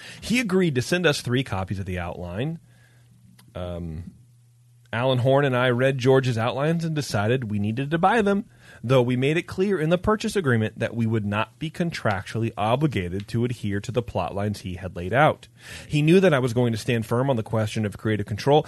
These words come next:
but it wasn't an easy thing for him to accept. And so he reluctantly agreed to be available to consult with us at our request. I promised him that we would be open to his ideas, but the, like the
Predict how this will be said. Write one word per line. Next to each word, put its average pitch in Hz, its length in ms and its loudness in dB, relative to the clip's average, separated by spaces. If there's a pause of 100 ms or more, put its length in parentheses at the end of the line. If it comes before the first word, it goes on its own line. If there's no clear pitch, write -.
(200)
but 135 120 2
it 123 100 2
wasn't 151 340 2
an - 140 -6
easy 123 260 -2
thing 110 260 -4
for 117 120 -4
him 104 240 0
to 98 160 -6
accept. - 580 -8 (320)
And 113 100 -2
so 120 120 -2
he 107 160 -2
reluctantly 131 680 -2
agreed 113 460 0
to 139 80 -2
be 107 140 -2
available 107 440 -2
to - 100 -12
consult 147 440 2
with 190 100 0
us 175 220 0
at - 160 -6
our 113 260 4
request. - 580 -4 (720)
I - 80 -10
promised 165 460 2
him 101 140 0
that 101 160 -6
we 107 100 -4
would 104 160 -2
be 107 160 -4
open 185 320 6
to 190 80 4
his 180 180 2
ideas, 120 640 -2 (960)
but 101 140 -4
the, - 160 -12
like 110 240 -2
the 131 160 -4